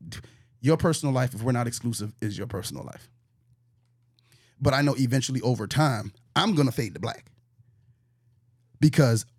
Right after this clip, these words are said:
on those times in which I can't get to spend time with you, because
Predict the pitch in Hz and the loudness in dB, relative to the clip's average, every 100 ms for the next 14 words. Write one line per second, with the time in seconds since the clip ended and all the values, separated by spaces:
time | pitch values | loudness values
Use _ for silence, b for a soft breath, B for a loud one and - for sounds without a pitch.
0 | - 131 127 131 - 143 139 131 127 127 | 2 4 4 2 0 -2 0 2 0 0
1 | 117 - 139 135 - _ _ _ _ _ | -2 0 2 0 -2 _ _ _ _ _
2 | _ _ 104 - 139 - _ _ _ _ | _ _ -6 0 0 0 _ _ _ _
3 | - 131 117 110 117 139 143 156 131 139 | -6 -6 -4 -2 0 0 0 -4 0 -2